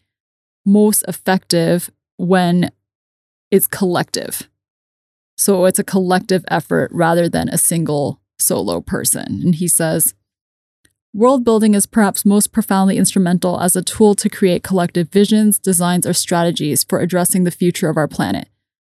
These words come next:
Diverse teams of creator participants can assimilate contributions from a broad range of disciplines and genres,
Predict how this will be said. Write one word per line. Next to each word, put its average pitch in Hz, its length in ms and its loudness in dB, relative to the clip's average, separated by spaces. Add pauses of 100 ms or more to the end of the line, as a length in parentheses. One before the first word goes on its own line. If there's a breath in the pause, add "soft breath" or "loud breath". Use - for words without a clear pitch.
Diverse 208 440 2
teams 202 420 2
of - 140 -4
creator 190 600 4
participants 185 800 -2
can 180 180 -2
assimilate 208 600 2
contributions 170 800 0
from 165 220 -2
a 160 40 0
broad 175 460 0
range 160 280 0
of 160 100 -6
disciplines 165 500 -2
and 160 120 0
genres, 196 480 0